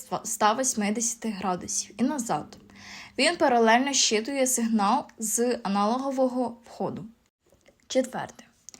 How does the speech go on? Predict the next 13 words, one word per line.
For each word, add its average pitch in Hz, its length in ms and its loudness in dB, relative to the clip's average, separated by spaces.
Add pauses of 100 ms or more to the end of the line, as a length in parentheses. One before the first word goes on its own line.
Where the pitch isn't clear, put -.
(440)
D 294 280 4
H - 280 0
T 277 300 2
Unified 226 580 4
Sensor. - 600 -4 (340)
Тут 339 220 -2
підключено 262 640 0
датчик 226 460 0
вологості 220 540 -2
та 214 160 -2
температури 208 720 -2
D 220 200 0
C 226 480 2